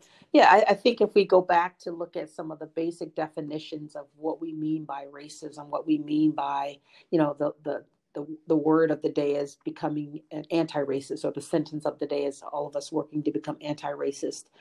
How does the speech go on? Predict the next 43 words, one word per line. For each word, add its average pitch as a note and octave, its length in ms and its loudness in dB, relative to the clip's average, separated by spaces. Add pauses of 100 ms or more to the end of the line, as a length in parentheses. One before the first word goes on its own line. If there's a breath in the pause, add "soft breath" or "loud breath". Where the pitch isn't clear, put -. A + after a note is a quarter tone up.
(260 loud breath)
But F3 100 10
I F3 40 8
think G3+ 220 -4
if F3+ 120 -4
we F#3 80 6
look F3 200 0
at F#3 120 -6
the F#3+ 60 0
definitions, D#3 840 -4
right, C#3+ 260 -8
so D#3+ 80 -8
when C#3+ 100 -10
we D3 80 -10
talk F3+ 260 -6
about F3 260 -4
racism, D3 480 -10
right, D3 260 -8
that, D3 220 -10 (100)
that's D#3 240 -8
this D#3 160 -10
underlying E3 580 2
belief, D#3 520 2 (520 soft breath)
right, D#3+ 200 0
in C#3+ 100 -10
the C#3+ 80 -12
superiority D#3 800 0
of C#3 100 -6
one D#3 260 -2
race D3+ 320 -4
over D3+ 260 -4
another C#3+ 520 -6 (180)
and, D3+ 220 -8 (100)
and D#3+ 140 -4
its D#3 200 -10
right D3+ 240 -6
to D#3+ 100 -6
dominate. C#3+ 720 -6 (400 soft breath)
Um, C#3 380 -2
and D#3 200 -2
you D#3 120 -2
really E3+ 340 2
can't, D#3+ 460 -6 (180)
um, D3+ 440 -10